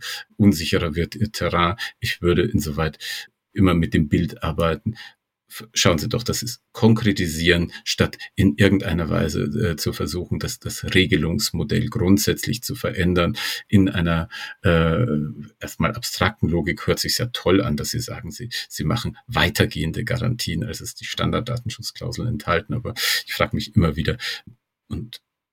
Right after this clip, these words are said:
wozu soll das dann gut sein? Ist das tatsächlich in, im Vergleich mit, mit dem Rest verträglich? Da, äh, wär, wär ich neugierig, wenn, wenn Sie, äh, da Beispiele nennen können, wo, wo sich sowas dann tatsächlich bewährt. Ansonsten halte ich's ehrlich gesagt für eher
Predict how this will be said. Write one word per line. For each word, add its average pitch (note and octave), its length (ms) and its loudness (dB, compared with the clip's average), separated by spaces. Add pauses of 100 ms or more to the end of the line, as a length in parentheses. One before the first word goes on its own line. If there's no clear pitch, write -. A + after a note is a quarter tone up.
(480)
wozu F2+ 220 -4
soll F2 220 0
das - 180 -2
dann E2 180 -4
gut G#2 200 2
sein? - 240 2
Ist - 160 -4
das - 100 -8
tatsächlich D2 500 -4
in, - 200 -2
im D#2+ 160 0
Vergleich E2 480 -2
mit, - 200 -4
mit E2 200 -6
dem E2 120 0
Rest D#2 300 -2
verträglich? - 560 -2
Da, G#2 80 6 (380)
äh, G2 180 6
wär, A2 480 2
wär B2 80 8
ich A2 120 4
neugierig, G#2+ 440 2
wenn, F#2 220 0
wenn F#2+ 100 4
Sie, E2 260 2 (220)
äh, F#2 180 4
da E2 180 2
Beispiele E2+ 500 2
nennen E2+ 240 2
können, D#2+ 240 0
wo, E2 180 -2
wo F2 120 -10
sich D#2+ 200 -2
sowas D2+ 280 -4
dann E2 200 2
tatsächlich - 640 -2
bewährt. D#2+ 340 0
Ansonsten D#2 480 -4
halte D2+ 180 -6
ich's - 200 -12
ehrlich D#2+ 300 -2
gesagt - 360 -10
für - 140 -16
eher D#2+ 240 -8